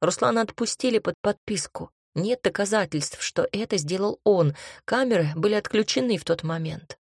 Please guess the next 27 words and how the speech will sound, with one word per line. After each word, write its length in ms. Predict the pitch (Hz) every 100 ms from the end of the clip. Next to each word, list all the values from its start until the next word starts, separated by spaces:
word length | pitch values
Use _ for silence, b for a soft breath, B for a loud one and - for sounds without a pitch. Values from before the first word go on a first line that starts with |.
| _ _ -
Андрей 320 | 165 170 185
Логачев. 720 | 185 196 202 - 156 - - _ _ _ -
А 160 | 160
ты 220 | 151 175
веришь 440 | 165 185 196 202 -
нашей 360 | 190 196 202
полиции? 760 | 156 170 160 196 - 285 247 147 _ _
Тебе 180 | 139 170
не 140 | 202
кажется 520 | - 320 302 262 -
странным, 720 | 202 - 214 240 196 147 147 - _ _
что 180 | - -
на 140 | 165 175
месте 340 | 226 - 202
преступления 960 | - 185 - 156 208 262 294 202 131 -
нашли 440 | 156 160 - 220 -
игровые 500 | 180 190 190 202 202
карты, 560 | - 277 208 - 139 - _
и 80 | 151
не 100 | 147
просто 480 | 156 240 277 - 208 -
карты, 480 | 220 196 147 - 143 -
а 120 | 170
наши, 600 | 185 214 208 - 156 147 _ -
которыми 380 | 143 175 175 175
играли 340 | 170 190 190
мы? 360 | 190 214 196 143